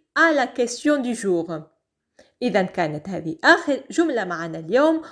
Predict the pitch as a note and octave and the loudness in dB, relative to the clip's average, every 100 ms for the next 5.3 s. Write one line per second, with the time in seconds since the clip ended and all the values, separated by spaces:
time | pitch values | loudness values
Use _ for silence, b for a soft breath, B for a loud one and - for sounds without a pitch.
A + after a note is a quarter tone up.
0 | B D4 D#4+ E4 C4+ G3 F3 D#3+ D#3 E3 | B 4 4 4 0 -4 -6 -6 -10 -12
1 | - F#3+ G3 C4+ D#4 G#3+ - - G#3+ C4+ | -10 -6 -2 -2 -2 -4 -8 -6 -2 -2
2 | - D#4 - F3+ A#3 E4+ E4+ B B - | 0 -4 -2 -2 2 2 0 B B 0
3 | D#4+ F#4+ F#4+ G3 F#3 B3 B3 G#3 F3+ D#3+ | 2 2 2 -2 0 -6 -6 -8 -8 -10
4 | D#3 F3 G#3 A#3+ B3+ C#4 C#4 C#4 B3 F#3+ | -12 -10 -8 -6 -4 -2 2 0 0 -2
5 | D#3+ D3+ | -2 -6